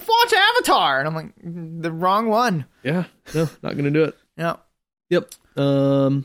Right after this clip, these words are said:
Speaker 2: let's see. Uh, Tim Blake Nelson.
Speaker 1: Oh, I just remembered another big piece of news that I'm gonna remember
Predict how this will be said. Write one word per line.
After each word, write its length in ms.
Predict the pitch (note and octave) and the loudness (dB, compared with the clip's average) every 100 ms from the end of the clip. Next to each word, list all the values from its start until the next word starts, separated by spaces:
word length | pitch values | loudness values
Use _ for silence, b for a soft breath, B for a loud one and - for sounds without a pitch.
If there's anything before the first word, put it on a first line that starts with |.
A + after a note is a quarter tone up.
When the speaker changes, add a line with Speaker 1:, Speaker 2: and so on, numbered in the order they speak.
| - | -4
Speaker 2:
let's 180 | C#3 B2+ | -4 -2
see. 240 | C#3 A#2 | 0 0
Uh, 200 | - B2+ | 0 -2
Tim 320 | - - F#3 E3 | -2 -2 0 0
Blake 280 | D#3+ D#3+ B2+ | 0 0 -2
Nelson. 460 | A#2+ D3 - G#3+ | -2 -2 -2 0
Speaker 1:
Oh, 280 | E4+ D#4+ - _ _ - | 2 2 -2 _ _ -8
I 260 | G3+ D3 D#3 | -6 -2 -4
just 300 | G3 D#3+ D#3+ | -2 -2 0
remembered 340 | F#3+ F3+ E3+ E3+ | 0 2 2 2
another 280 | F3 B3 | 2 2
big 160 | A3+ C#3 | 2 -2
piece 180 | D#3 C#3+ | -4 -6
of 60 | |
news 300 | D3 C#3 C3+ | -8 -8 -6
that 100 | D#3 | -2
I'm 100 | D3 | -2
gonna 180 | D3 D3 | -2 -4
remember 560 | D3 D3 C#3 C#3 C#3 | -4 -4 -4 -4 -6